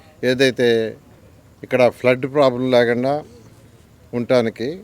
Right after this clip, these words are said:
నెదర్లాండ్స్ వాళ్ళ దగ్గర ఆ రోజు డిజైన్ చేయించాము. వాళ్ళు ఇచ్చిన డిజైన్ ప్రకారం ఆ వర్క్ చేయడానికి ఒక వెయ్యిన్ని ఐదు వందల ఎనభై ఐదు కోట్లతో పాలవాగు, కొండవీటి వాగు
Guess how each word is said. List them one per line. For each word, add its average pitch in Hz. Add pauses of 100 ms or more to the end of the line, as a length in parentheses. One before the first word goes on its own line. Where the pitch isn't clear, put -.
(600)
నెదర్లాండ్స్ 151
వాళ్ళ 123
దగ్గర 120
ఆ -
రోజు 120
డిజైన్ 117
చేయించాము. 104 (800)
వాళ్ళు 131
ఇచ్చిన 170 (140)
డిజైన్ 139
ప్రకారం 127
ఆ 110
వర్క్ 113
చేయడానికి 117 (760)
ఒక 107 (120)
వెయ్యిన్ని 135 (100)
ఐదు 120
వందల 117
ఎనభై 110
ఐదు 104
కోట్లతో 120 (1400)
పాలవాగు, 120 (360)
కొండవీటి 113
వాగు 110